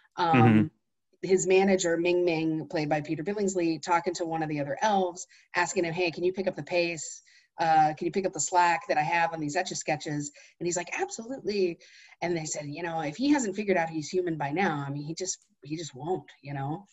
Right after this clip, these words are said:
Speaker 2: Right,
Speaker 1: And he
Speaker 2: yeah.
Speaker 1: has this kind of crisis of conscience and he runs into his tiny bathroom.
Speaker 2: <laughs> Yeah, that's right, yeah.
Speaker 1: <laughs> To go have a moment, and Papa Elf finds him and, uh, has kind of a heart-to-heart with him about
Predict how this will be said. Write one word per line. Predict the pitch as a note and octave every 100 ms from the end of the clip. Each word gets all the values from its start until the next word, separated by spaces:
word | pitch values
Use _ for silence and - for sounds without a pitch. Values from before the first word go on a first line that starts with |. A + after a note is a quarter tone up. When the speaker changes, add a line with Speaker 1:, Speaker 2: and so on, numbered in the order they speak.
| _ _ -
Speaker 2:
Right, | G#2+
Speaker 1:
And | A2+
he | G3
Speaker 2:
yeah. | G3
Speaker 1:
has | B2+ G#3+
this | G#3
kind | - A#3+
of | G#3 G3 -
crisis | - B3+ C4+ C#4 B3+
of | A3
conscience | G3+ A#3+ B3 B3+ A#3+ -
and | F3
he |
runs | E3 G3 A3+ A#3+ A#3+
into | A3+ G3+ G3+
his | G3+ -
tiny | - E4+ F4+ F4+
bathroom. | F4 F4+ E4+ C#4 C#4 C#4 C#4+ _ -
Speaker 2:
<laughs> | B3 C5
Yeah, | F4 -
that's | D#4 B2+ -
right, | E3+ E4+
yeah. | D3 C#3+ - - -
Speaker 1:
<laughs> | G4 E3+
To | C4+
go | A3 B3 B3
have | B3+ A3+
a | A3+
moment, | A3+ B3 B3 G#3+ G3+ G3
and | F3+ F#3 F3+
Papa | G#3+ G#3+ F#3+
Elf | F#3 G3 G3
finds | F3 F3 E3+
him | E3+ E3 - _ - _ -
and, | D#3 D3 C#3+ C#3+ D3+
uh, | D3 C#3+ C#3
has | - D#3 D3+ -
kind | E3+ D3+
of |
a |
heart-to-heart | D3 D3+ C#3 D3 C3+ C3+ - _
with | D#3 F#3
him | C#3 C3+
about | C3 B2 A#2